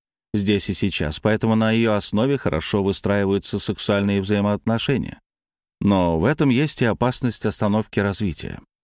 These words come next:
Если у человека уже сейчас есть удовлетворённость своим положением, ему незачем ставить новые цели. Незачем что-то менять.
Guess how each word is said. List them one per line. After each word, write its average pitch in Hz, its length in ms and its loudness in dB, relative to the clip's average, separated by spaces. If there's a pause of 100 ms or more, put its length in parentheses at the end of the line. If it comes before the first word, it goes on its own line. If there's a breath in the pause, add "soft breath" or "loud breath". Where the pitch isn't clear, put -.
(140)
Если 80 260 0
у 85 80 2
человека 87 420 0
уже 87 320 2
сейчас 92 540 -2
есть 90 340 0 (100)
удовлетворённость 87 1040 0
своим 90 340 -2
положением, 92 680 0 (400)
ему 110 180 4
незачем 135 540 2
ставить 117 480 0
новые 101 280 2
цели. - 400 -10 (840)
Незачем 104 560 2
что-то 95 320 -2
менять. 110 520 -2